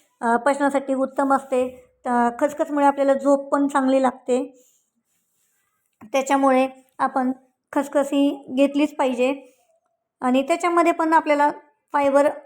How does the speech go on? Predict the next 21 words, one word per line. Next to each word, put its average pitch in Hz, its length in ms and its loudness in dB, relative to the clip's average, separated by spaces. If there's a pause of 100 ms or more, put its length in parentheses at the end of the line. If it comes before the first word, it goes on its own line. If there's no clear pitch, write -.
(160)
मिळणं 277 260 2
आवश्यक 277 420 4
आहे, 262 480 -2 (280)
त्यामुळे 277 300 0
आपला 277 180 2
रक्तदाब 269 600 0
जो 277 80 2
आहे 254 280 2
तो 262 200 -4
संतुलित 269 440 -6
राहण्यास 262 320 -4
पण 269 100 -6
आपल्याला 262 260 -4
मदत 269 280 0 (500)
करू 294 140 -2
शकते. 277 600 -6 (2000)
मखाण्यांमध्ये 254 680 0
कॅल्शियम, 247 720 -4
मॅग्नेशियम, 262 760 2
पोटॅशियम, 269 720 -2
पोटॅशियम, 262 720 -2